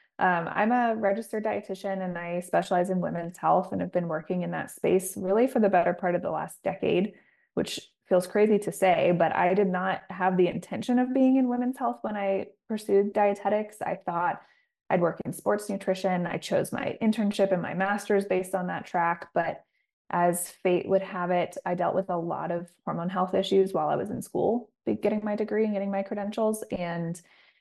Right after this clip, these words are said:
really realized that after seven years of higher education in the health space, I just didn't understand the menstrual cycle. I didn't understand birth control. I didn't understand how food really impacted women's health specifically. So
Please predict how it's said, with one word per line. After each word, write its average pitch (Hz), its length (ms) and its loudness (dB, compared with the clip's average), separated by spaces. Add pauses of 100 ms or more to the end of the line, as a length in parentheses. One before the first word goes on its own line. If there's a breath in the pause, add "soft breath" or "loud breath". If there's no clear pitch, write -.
(100)
really 202 240 8
realized 185 540 6
that 165 100 4
after 165 260 0
seven 160 400 -2
years 160 300 -6
of 156 240 -4 (260)
higher 160 220 2
education 160 580 -2
in 180 100 2
the 190 80 0
health 202 280 2
space, 208 360 0
I 180 120 2
just 220 260 -2
didn't 220 180 2
understand 175 720 -2
the 165 60 -4
menstrual 214 360 0
cycle. 202 420 4
I 175 120 6
didn't 160 220 -4
understand 175 680 -6
birth 233 260 2
control. 214 420 4
I 190 80 2
didn't 170 180 0
understand 170 480 -4
how 175 140 -4
food 202 400 2
really 196 260 6
impacted 185 600 -2
women's 175 280 -2
health 175 300 -2
specifically. 254 680 0
So 180 500 4